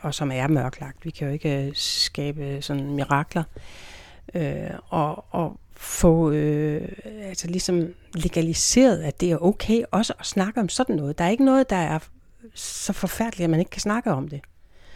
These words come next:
Øh, så den skam, som de unge sidder med, den, den vil vi gerne være med til at få, få, øh, få skrinlagt. Øhm, og vi har jo faktisk også været ude for, at vi kom til en højskole, hvor, øh, efter vi har spillet forskningen, så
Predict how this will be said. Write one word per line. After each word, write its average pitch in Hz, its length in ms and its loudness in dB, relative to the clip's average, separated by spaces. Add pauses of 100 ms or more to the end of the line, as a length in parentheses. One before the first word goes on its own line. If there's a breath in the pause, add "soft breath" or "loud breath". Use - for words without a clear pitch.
(560 loud breath)
Øh, 170 300 4
så - 160 -4
den 220 200 4
skam, - 580 4
som 175 200 0
de 160 160 -4
unge 175 320 0 (180)
sidder 185 300 0
med, 151 240 0
den, 202 400 -2
den 208 280 0
vil 170 160 0
vi 165 140 0 (120)
gerne 170 260 0
være 165 140 2
med 156 240 2
til 165 380 -2
at 147 100 -8
få, 147 440 -2
få, 160 460 -6
øh, 160 200 -8 (540 soft breath)
få 160 260 -6
skrinlagt. 170 680 0 (1120 soft breath)
Øhm, 170 640 -4
og 175 380 0 (200)
vi 165 80 2
har 156 140 0
jo 139 120 -12
faktisk 180 320 -4
også 165 160 -4
været 165 120 -6
ude 180 240 2
for, 160 280 2
at 151 240 0
vi 151 100 -2
kom 165 300 0
til 151 520 -2
en 151 220 -4
højskole, 180 640 0
hvor, 156 380 -2
øh, 151 100 -2
efter 175 360 -4
vi 160 80 -2
har 156 60 -2
spillet 180 260 0
forskningen, 165 540 -2
så 170 280 -4